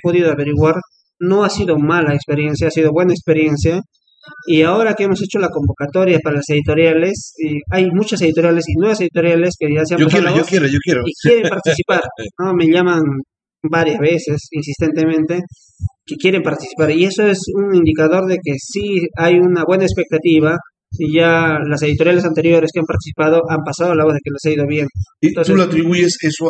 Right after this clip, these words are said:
Speaker 2: al índice per cápita de ingreso en moqueguano, creo, uno de los más altos de, del país, junto con Tacna, con, con, este, zonas mineras en general,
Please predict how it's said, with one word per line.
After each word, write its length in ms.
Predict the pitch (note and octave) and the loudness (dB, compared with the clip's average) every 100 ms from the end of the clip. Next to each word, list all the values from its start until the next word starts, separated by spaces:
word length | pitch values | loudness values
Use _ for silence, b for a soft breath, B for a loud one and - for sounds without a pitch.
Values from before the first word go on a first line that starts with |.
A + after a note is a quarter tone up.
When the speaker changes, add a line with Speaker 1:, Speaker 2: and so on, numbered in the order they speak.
| C3 | -2
Speaker 2:
al 80 | B2+ | -4
índice 280 | D3 - D3 | -6 -10 -10
per 120 | B2 | -8
cápita 440 | C3+ C3 C3+ C#3 B2 | -6 -6 -4 -2 0
de 100 | A2+ | 0
ingreso 560 | G#2 A#2+ B2+ C3+ B2+ A2 | -2 -4 -4 -4 -2 -2
en 100 | G#2 | -2
moqueguano, 380 | G#2 G#2 A#2 D#3+ | -4 -4 -2 -2
creo, 160 | D#3+ C#3 | 0 -2
uno 80 | B2 | -2
de 40 | |
los 80 | G2+ | -4
más 160 | A#2+ C3 | -4 -4
altos 320 | B2 A#2 G#2 | -4 -6 -6
de, 100 | G2+ F#2+ | -4 -4
del 120 | F#2 F#2+ | -4 -2
país, 260 | G#2+ D3+ - | 0 0 -2
junto 180 | G#2+ G2+ | -10 -12
con 100 | - - | -12 -2
Tacna, 400 | C3+ C3 B2 G#2+ | 0 0 -2 -6
con, 140 | - F#2+ - _ _ _ | -6 -10 -12 _ _ _
con, 140 | F#2+ G2 F2 E2+ F#2 - A2+ | -8 -6 -8 -10 -12 -12 -12
este, 200 | - - | -12 -8
zonas 220 | C3 B2 | -4 -2
mineras 400 | G#2 B2 C#3 A2 | 0 2 2 0
en 80 | G2+ | -6
general, 440 | - G2+ C3+ D#3 | -6 -4 0 0